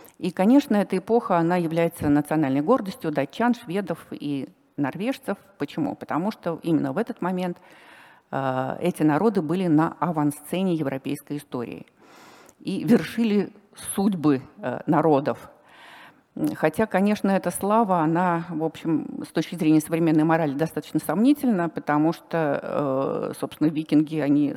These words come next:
славились своей чудовищной жестокостью, это раз,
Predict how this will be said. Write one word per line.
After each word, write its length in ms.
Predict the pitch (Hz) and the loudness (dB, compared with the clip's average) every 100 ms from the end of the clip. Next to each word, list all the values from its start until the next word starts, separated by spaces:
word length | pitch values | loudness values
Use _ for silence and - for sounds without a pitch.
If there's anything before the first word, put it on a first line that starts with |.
| - | -4
славились 500 | 151 139 139 139 - | -4 -2 -2 -6 -8
своей 220 | - 139 | -6 -4
чудовищной 540 | 143 156 143 135 - 127 | -4 -2 -2 -2 -6 -8
жестокостью, 760 | 123 - - - 202 - 277 - _ _ | -8 -10 -8 -8 -8 -6 -6 -6 _ _
это 200 | - 151 | -10 -6
раз, 180 | - | -4